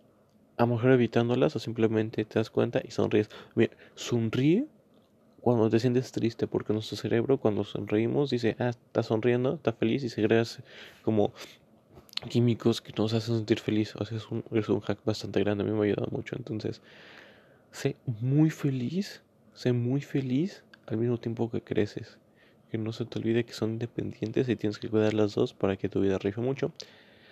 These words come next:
Um, este fue el primer episodio. Bueno, espero que nos acerquemos en una aventura. En a, a lo mejor otro puedo explicarles un poco más mi porqué, cómo, cuándo, dónde y así.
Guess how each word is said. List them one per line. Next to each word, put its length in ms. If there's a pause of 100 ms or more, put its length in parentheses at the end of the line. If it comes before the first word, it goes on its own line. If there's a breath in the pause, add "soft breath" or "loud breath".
(200 loud breath)
Um, 260
este 160
fue 120
el 40
primer 260
episodio. 520 (1700 loud breath)
Bueno, 200
espero 280
que 120
nos 160
acerquemos 540
en 100
una 280
aventura. 720
En 180
a, 60
a 180
lo 100
mejor 280
otro 240
puedo 420
explicarles 760
un 120
poco 380
más 800 (140)
mi 120
porqué, 400
cómo, 300
cuándo, 260
dónde 260
y 80
así. 260